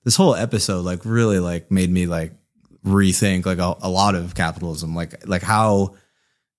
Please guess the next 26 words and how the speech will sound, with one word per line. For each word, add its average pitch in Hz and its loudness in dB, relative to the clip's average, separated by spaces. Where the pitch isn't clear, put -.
like, 90 -4
like, 110 2
how 175 2
does 147 6
this 120 2
even 98 2
happen? 101 -2
Like, 87 -8
he, 101 0
he, 107 -4
like, 101 -4
he, 113 0
he 113 -2
said 139 4
it 110 4
in 98 4
the 98 4
episode. 98 -2
He's 90 -4
like, 92 -4
"What 98 0
kind 131 2
of 104 0
a 95 0
system, 87 -2
like, 87 -4